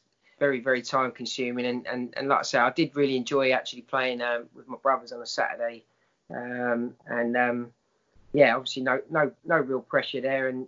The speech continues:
it, it, it's, it's quite nice. It's local to me, and, um, I sort of get to do a bit of work in the morning before I go to football and stuff like that. So, um,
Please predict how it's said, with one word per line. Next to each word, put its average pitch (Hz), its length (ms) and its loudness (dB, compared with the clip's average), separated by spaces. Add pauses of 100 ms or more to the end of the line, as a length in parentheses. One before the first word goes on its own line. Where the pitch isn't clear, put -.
it, - 180 -8
it, 120 200 -10
it's, - 300 -10
it's 135 140 -6
quite 131 260 8
nice. 127 280 4
It's - 120 -20
local 131 460 0
to 127 60 -8
me, 127 340 0
and, 123 240 -4
um, 127 280 -2 (460)
I - 20 -14
sort - 200 -6
of 117 60 -10
get - 200 -2
to - 60 -20
do 135 120 0
a 123 60 -2
bit - 160 -4
of 120 60 -10
work 127 280 2
in 120 100 -4
the 123 60 -6
morning 123 340 -2
before 117 360 2
I - 40 -8
go 117 140 0
to 110 120 -14 (100)
football 117 320 -6
and 120 100 -8
stuff - 260 -2
like - 180 2
that. 113 260 -2
So, 120 260 2 (640)
um, 120 540 0